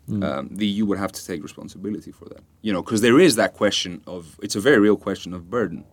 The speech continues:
Speaker 1: Mm.
Speaker 2: of, of, uh, administrative burden, of more, more paperwork for companies. You know, you know,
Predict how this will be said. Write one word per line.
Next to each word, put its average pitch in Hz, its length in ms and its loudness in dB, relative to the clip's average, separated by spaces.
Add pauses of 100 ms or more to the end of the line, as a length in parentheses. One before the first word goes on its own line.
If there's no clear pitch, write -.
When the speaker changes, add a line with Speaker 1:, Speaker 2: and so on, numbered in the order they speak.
Speaker 1:
Mm. 107 80 -4
Speaker 2:
of, 98 260 -2
of, 87 320 -8
uh, 87 200 -6
administrative 98 560 -4
burden, 110 520 2 (680)
of 90 720 2 (340)
more, 95 400 2
more 92 200 -6
paperwork 104 560 2
for 92 160 -10
companies. 95 480 -4
You 87 80 -8
know, 80 80 -8
you 95 120 0
know, 98 240 4